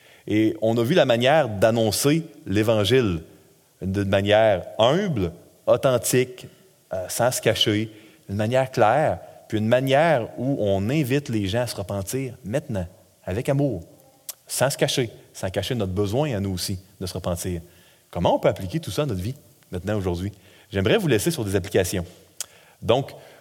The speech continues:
euh, premièrement, est-ce qu'il y a, à vous qui m'entendez, une facette de l'Évangile qui vous scandalise ?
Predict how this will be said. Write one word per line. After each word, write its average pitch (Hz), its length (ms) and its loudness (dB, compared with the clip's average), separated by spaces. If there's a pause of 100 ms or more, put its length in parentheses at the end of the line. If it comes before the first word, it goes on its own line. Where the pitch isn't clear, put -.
(200)
euh, 107 160 6
premièrement, 165 580 4 (480)
est-ce - 140 -8
qu'il 110 200 0
y 151 80 6
a, 208 340 4
à 104 100 4
vous 117 220 0
qui 165 200 -6
m'entendez, 117 680 2 (300)
une 95 120 -4
facette 127 440 2
de 101 80 -2
l'Évangile 95 520 0
qui - 120 -16
vous 92 100 -8
scandalise ? 90 580 -2